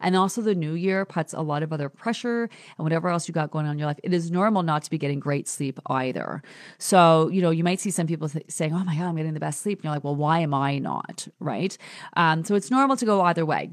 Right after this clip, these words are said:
to get great sleep, better. So you are gonna notice improved sleep all around, improved, um, y-, energy all around, im-, improve bowel movements, improve that. You're just gonna see improvements all around.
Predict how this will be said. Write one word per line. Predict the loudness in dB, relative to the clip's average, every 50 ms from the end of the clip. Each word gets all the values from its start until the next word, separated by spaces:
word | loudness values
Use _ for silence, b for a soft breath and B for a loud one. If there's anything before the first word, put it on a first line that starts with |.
| -12 -6
to | -4 -2 -2
get | 0 0 -2 -2 -4 _ _ _ _ _
great | -4 -2 0 0 0 -2 -4
sleep, | -4 -2 -2 -2 0
better. | 0 -2 -2 -2
So | 0 2
you | 4 6 8
are | 8 8 8
gonna | 6 2 2 4
notice | 6 6 6 6 6 4 2 -2 -4 -2
improved | -2 -2 -2 -2 0 0 0 0 0
sleep | -4 -4 -2 -2 -2 -2 -2 -6 _ _ _ _ _
all | -2 0 2 2
around, | 2 0 -2 -4 -6 -6 -6
improved, | -4 -4 -4 -2 0 0 0 0 -2 _ _ _ -4
um, | -2 0 0 0 -2 -2 -4 -4 -6 -10 _ _ _ _ _ _ -20 -20 _ _ _ _
y-, | -12 -12 -8 -4 -4 -2 0
energy | 2 2 2 2 0 -4 -6 -10 -12 -4 _
all | 4 4 4 4
around, | 2 0 -2 -4 -4 -4 -6 -6 -6 -4
im-, | -4 -4 -4 -4 -8 -6 -4
improve | -4 -4 -2 -2 -4 -4 0
bowel | 4 6 8 8 8
movements, | 6 2 -2 -4 -6 -6 -8
improve | -6 -4 -4 -2 -2
that. | -2 -4
You're | -4 -4
just | -6 -4 -4
gonna | -2 0 0
see | 0 0 -2 -2
improvements | -2 -4 -4 -6 -6 -4 -4 -6 -6 -6 -4
all | -2 0 0 0 0
around. | -2 -2 -4 -4 -2 0 0 0 0 -2 B